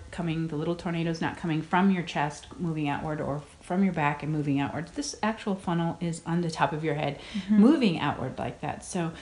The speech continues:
Speaker 1: when it's spinning,
Speaker 2: Mm-hmm.
Speaker 1: um, and chakras can spin either way.
Speaker 2: Mm-hmm.
Speaker 1: That's why when we use pendulums, for instance, if we ask the yes or no,
Speaker 2: Mm-hmm.
Speaker 1: we have to ask that yes or no during,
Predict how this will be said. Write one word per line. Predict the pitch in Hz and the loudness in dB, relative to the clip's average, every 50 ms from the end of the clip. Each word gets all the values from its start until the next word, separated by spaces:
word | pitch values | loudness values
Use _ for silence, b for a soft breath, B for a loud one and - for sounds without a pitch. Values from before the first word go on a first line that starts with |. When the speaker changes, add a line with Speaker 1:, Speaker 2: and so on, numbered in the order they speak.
| B B B | B B B
Speaker 1:
when | - 185 190 | 2 2 2
it's | 185 - - | 2 0 -2
spinning, | - - - - - 262 294 311 220 147 143 147 165 190 220 - - - | -2 -4 -4 -4 -2 -2 0 2 2 2 2 0 0 -2 -4 -4 -6 -6
Speaker 2:
Mm-hmm. | 208 196 - 233 220 214 226 233 - - 175 170 | -8 -2 0 2 2 2 0 -4 -6 -6 -4 -2
Speaker 1:
um, | 170 165 165 165 - - | 0 0 0 0 0 4
and | 180 208 226 | 4 6 6
chakras | 220 - 269 262 320 330 - 339 330 320 - | 6 4 4 4 4 4 2 0 0 0 0
can | - 277 262 247 | 2 4 4 4
spin | 240 - - - 339 320 220 160 160 160 - | 2 2 -2 0 2 4 4 4 2 2 2
either | 185 180 180 180 190 190 | 2 2 4 4 4 4
way. | 196 220 277 311 285 202 - - - 180 - | 4 2 2 2 0 0 -2 -4 -6 -6 0
Speaker 2:
Mm-hmm. | - 220 202 - 233 | 0 0 2 4 6
Speaker 1:
That's | 226 247 285 - - | 6 6 6 4 0
why | 226 208 202 202 202 208 | 0 2 4 4 4 4
when | 202 185 196 196 196 | 4 6 6 8 8
we | 190 185 | 8 6
use | 185 185 185 185 180 - | 4 4 4 2 2 0
pendulums, | - - 208 208 214 202 202 170 160 143 143 143 160 - | -2 0 2 4 4 4 4 2 2 2 0 0 -2 -4
for | - - - | -6 -6 -2
instance, | - 143 143 143 - - 147 139 - - - - B B B B B B B - | -2 0 0 -2 -2 -4 -4 -4 -4 -4 -6 -6 B B B B B B B -6
if | 160 151 - | -4 0 2
we | 165 160 | 2 4
ask | 160 147 165 - - - - | 4 2 0 -4 -8 -4 -2
the | 175 156 | 0 0
yes | 156 151 147 - - | 0 0 -2 -2 -2
or | 160 | -2
no, | 165 175 165 127 - - - | 0 0 0 -2 -2 -2 0
Speaker 2:
Mm-hmm. | 214 196 - - - 208 214 226 | 0 0 0 -2 -2 -2 -2 0
Speaker 1:
we | 156 147 | -2 -2
have | 117 107 139 147 143 - | -2 -2 -2 -4 -4 -4
to | - - | -4 -4
ask | 135 139 - - - | -4 -4 -4 -6 -6
that | - 131 - | -4 -4 -2
yes | - 139 139 139 - | -2 -4 -4 -4 -4
or | 147 | -4
no | 156 175 196 196 175 - - | -2 0 2 0 0 -2 -4
during, | - 156 160 165 170 170 | -2 0 0 2 0 0